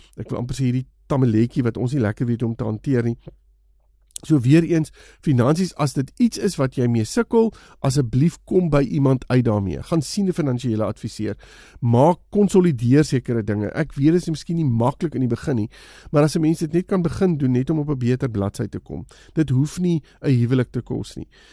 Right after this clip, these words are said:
En dan sit ons met onvervulde of onrealistiese verwagtings. Nou,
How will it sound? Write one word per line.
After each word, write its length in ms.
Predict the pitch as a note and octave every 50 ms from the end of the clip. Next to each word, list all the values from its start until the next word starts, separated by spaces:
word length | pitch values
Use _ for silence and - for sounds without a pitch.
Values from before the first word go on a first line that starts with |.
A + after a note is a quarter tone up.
| - _ _
En 180 | - D#3+ D3
dan 240 | C3+ B2+ B2+ F3 G3+
sit 200 | - - G3+ F#3+
ons 240 | F3 F#3+ F3+ - -
met 220 | D#3 D3+ D3+ - - -
onvervulde 760 | F#3+ G#3+ A#3 A#3 - G#3 F3+ - - F3 E3 D#3+ D#3+ D#3+
of 140 | D#3+ D3 -
onrealistiese 840 | - F#3 F3 F3 F3 F#3 F3 D3 A#2 A2+ A#2+ - - C#3+ C3+ - C3+
verwagtings. 680 | C#3 C3+ A#2 A2+ A2 A2+ A#2+ - - - - A#2+ - - - - - - - - - -
Nou, 260 | - D#3 D3+ D#3+ D#3